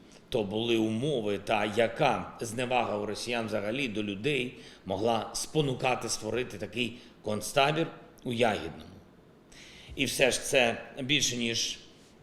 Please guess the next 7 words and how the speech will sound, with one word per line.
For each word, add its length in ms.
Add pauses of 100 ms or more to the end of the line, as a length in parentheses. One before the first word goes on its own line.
(280)
історія 720
одного 380
села 520 (360)
в 40
Чернігівській 720
області 480
України, 640